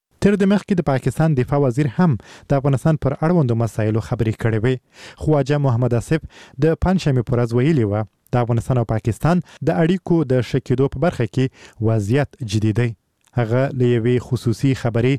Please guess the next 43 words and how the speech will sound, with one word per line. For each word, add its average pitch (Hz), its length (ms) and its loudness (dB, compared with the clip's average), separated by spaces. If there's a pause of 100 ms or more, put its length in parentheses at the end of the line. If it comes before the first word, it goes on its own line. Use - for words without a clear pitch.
ټلویزیوني 143 800 0
شبکې 127 480 -2
سره 120 180 -2
په 117 160 -4
خبرو 113 300 0
کې 110 180 0
ادعا 110 160 0
کړې 156 300 0
وه 147 140 0
چې - 540 -6
په 180 140 2
افغانستان 190 380 0
کې 135 200 2
د 117 140 0
هندوستان 135 500 0
د 127 140 2
نفوذ 156 340 0
له - 160 -4
کبله 113 320 0 (360)
د 127 200 -2
کابل 139 260 0
او 135 140 2
اسلام 120 320 -2
آباد 147 260 -2
اړیکې 156 680 0 (260)
ترینګلې 113 540 0
سوي 110 260 0
دي. 123 100 -2 (480)
ځینې 226 260 2
تحلیل 151 340 2
کوونکي 170 380 2
په 147 100 0
دې 190 160 2
باور 113 300 0
دي 110 60 2 (100)
چې - 600 -6
د 160 120 2
پاکستاني 160 480 0
چارواکو 143 500 0
د 131 80 2
وروستیو 127 460 0
څرګندونو 117 580 2 (380)
یو 165 100 4